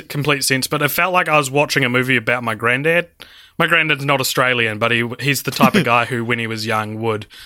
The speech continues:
Speaker 1: if there was a snake there, he'd just act. You know, he'd just grab it and crush it.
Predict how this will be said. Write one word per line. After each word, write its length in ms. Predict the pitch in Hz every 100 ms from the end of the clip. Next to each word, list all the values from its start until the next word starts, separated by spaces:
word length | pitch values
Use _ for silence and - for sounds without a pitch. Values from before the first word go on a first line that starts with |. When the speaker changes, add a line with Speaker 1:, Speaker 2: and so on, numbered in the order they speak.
| - - _ -
Speaker 1:
if 200 | 131 -
there 100 | 117
was 120 | 110
a 40 |
snake 380 | - 127 110 104
there, 120 | 110
he'd 140 | 101 104
just 220 | 104 -
act. 380 | 104 101 - - -
You 100 | 107
know, 120 | 101
he'd 160 | 113 104
just 280 | - -
grab 300 | 131 120 107
it 60 | 104
and 100 | 101
crush 300 | - 104 -
it. 100 | 104